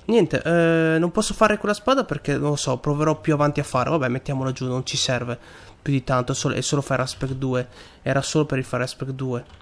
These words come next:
Eh, ah, adesso vi faccio vedere. Adesso sto Fire Aspect due, c'ho, c'ho questa Fire Aspect due rotta. Benissimo, la andiamo adesso a riparare. Ma perché mi buttano la sporcizia?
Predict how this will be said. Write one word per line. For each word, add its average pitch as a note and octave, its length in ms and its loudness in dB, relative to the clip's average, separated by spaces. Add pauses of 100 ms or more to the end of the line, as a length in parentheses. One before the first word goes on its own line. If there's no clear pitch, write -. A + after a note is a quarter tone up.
(160)
Eh, C3 760 -2 (560)
ah, D#3+ 280 4 (220)
adesso G#3 540 0 (160)
vi D3+ 140 -2
faccio - 380 -2
vedere. C3+ 340 2
Adesso D#3 220 -2
sto - 140 -2
Fire G3 160 2
Aspect G#3+ 260 -2
due, D3 140 -2
c'ho, E3+ 200 0
c'ho D#3+ 160 -2
questa D3 220 -2
Fire F3 280 -2
Aspect A3+ 260 0
due D3 140 2
rotta. C3 460 -2 (340)
Benissimo, C3+ 680 0 (320)
la D3 80 0
andiamo F#3+ 240 2
adesso F3+ 240 0
a - 20 2
riparare. C3+ 440 -4
Ma D#3 60 -6
perché - 280 -4
mi D#3+ 120 0
buttano C#3 420 -4
la B2 120 -4
sporcizia? - 840 -4